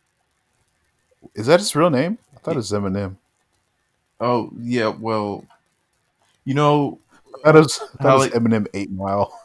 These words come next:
Speaker 1: <laughs> I didn't, I didn't know he had a, a, a parent, a, a name like that, like a normal one. <laughs> I didn't know that, huh? I'm learning a lot today. Usually I teach you some stuff, but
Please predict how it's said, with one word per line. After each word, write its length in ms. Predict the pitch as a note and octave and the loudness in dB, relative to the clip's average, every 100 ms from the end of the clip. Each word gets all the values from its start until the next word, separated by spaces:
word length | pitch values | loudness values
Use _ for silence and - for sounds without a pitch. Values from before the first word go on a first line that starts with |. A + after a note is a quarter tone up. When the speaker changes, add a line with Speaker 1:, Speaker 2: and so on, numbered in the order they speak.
| - | -20
Speaker 1:
<laughs> 180 | _ - | _ -6
I 1500 | A#3 G3+ - - C3 - - C#3+ - _ _ _ - E3 C3+ - | -6 -6 -8 -8 -8 -10 -14 -14 -18 _ _ _ -20 -16 -14 -8
didn't, 240 | A#2+ A2+ B2 - | -6 -6 -6 -6
I 60 | |
didn't 120 | C3+ B2+ | -6 0
know 140 | B2+ | 0
he 80 | A#2 | 2
had 100 | A2+ | 0
a, 180 | G#2 F2+ _ _ _ _ _ _ _ - | -2 -4 _ _ _ _ _ _ _ -18
a, 160 | A2 G2 F2+ | -12 -12 -12
a 40 | - _ | -16 _
parent, 380 | - G#2+ G#2 - _ - | -8 -6 -6 -8 _ -20
a, 340 | - - - | -20 -18 -12
a 20 | G#2 | -8
name 300 | G2+ G2+ G2+ | -6 -6 -6
like 200 | G#2+ - | -8 -10
that, 220 | G2+ - | -12 -8
like 160 | A2 G#2 | -8 -6
a 60 | |
normal 420 | G2+ G#2 G#2+ A2 | -4 -2 -2 -4
one. 260 | A2 A2+ A2+ - | -4 -4 -4 -10
<laughs> 140 | - | -10
I 60 | B2 | -8
didn't 240 | B2+ A#2+ | -6 -6
know 120 | A#2+ G#2+ | -6 -6
that, 180 | F#2+ F#2 | -6 -8
huh? 240 | - A#2 - - - - | -6 -6 -6 -16 -20 -18
I'm 80 | - | -2
learning 300 | G3 G#3+ F3+ | 2 4 4
a 60 | A2 | 4
lot 280 | G2+ - - | 4 0 -4
today. 260 | D2 D2 | -14 -12
Usually 440 | E2+ D#3+ - D#3 B2 | -10 -8 -6 -2 -2
I 80 | |
teach 280 | G#2+ A2+ G2+ | -4 -8 -8
you 100 | G2 | -10
some 200 | - F2 | -10 -14
stuff, 260 | - D2+ - - | -16 -18 -18 -18
but 140 | - | -20